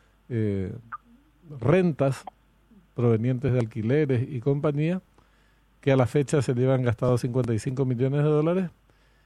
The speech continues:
y que se informó eso en la página web y a los representantes de cada uno de los estamentos.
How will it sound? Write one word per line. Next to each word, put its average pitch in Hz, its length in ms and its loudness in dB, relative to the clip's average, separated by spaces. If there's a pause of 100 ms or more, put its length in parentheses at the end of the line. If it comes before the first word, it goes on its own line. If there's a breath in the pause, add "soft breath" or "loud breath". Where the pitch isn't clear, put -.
(120)
y 135 140 -4
que 135 140 0
se 139 160 0
informó 123 460 2
eso 131 360 2
en 113 100 0
la 104 120 2
página 131 400 -2
web 175 360 0
y 131 340 -2
a 113 180 2
los 110 280 -2
representantes 117 800 -4
de 117 120 0
cada 113 220 0
uno 110 240 0
de 110 60 0
los 107 120 2
estamentos. 101 520 -6